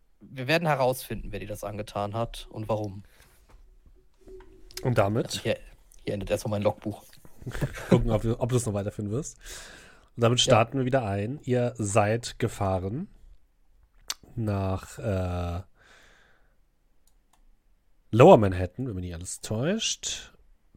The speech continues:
Speaker 2: zu Prospero House Publishing, dem Verlag, unter dem der gute, ähm, Jackson jede Menge Bücher herausgegeben hat. Äh,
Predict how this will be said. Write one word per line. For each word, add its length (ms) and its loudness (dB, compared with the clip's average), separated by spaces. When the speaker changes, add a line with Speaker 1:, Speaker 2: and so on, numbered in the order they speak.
Speaker 2:
zu 420 0
Prospero 720 2
House 380 -2
Publishing, 920 -2
dem 200 -2
Verlag, 680 -4
unter 260 2
dem 800 0
der 200 0
gute, 840 0
ähm, 540 -4
Jackson 680 0
jede 360 -4
Menge 400 -2
Bücher 420 2
herausgegeben 800 -6
hat. 280 -6
Äh, 1120 -2